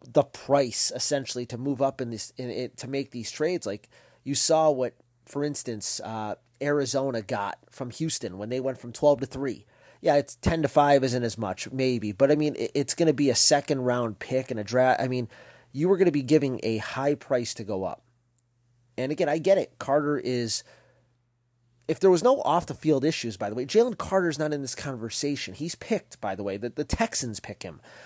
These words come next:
Um, you know what I mean? The, the Seahawks one hundred percent pick him. Th-, th-, they're trading up to get him. This guy was the number one overall player.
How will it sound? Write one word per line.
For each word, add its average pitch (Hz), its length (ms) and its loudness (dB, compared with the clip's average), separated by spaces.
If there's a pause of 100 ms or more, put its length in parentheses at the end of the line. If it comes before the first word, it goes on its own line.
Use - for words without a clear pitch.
(180)
Um, 135 540 0 (340)
you 151 120 0
know 170 60 2
what 180 60 2
I 180 40 0
mean? 185 100 2
The, 156 120 0
the 131 100 -6
Seahawks 185 500 0
one 202 140 2
hundred 190 300 0
percent - 600 0
pick - 240 -10
him. 85 240 -10 (560)
Th-, - 140 -4
th-, - 260 -4
they're 214 160 8
trading 226 400 6
up 233 140 2
to - 120 0
get 113 200 2
him. 82 240 -6
This 180 180 4
guy 180 220 6
was 151 180 4
the 135 100 6
number 143 360 4
one 139 160 4
overall 117 440 6
player. 107 360 0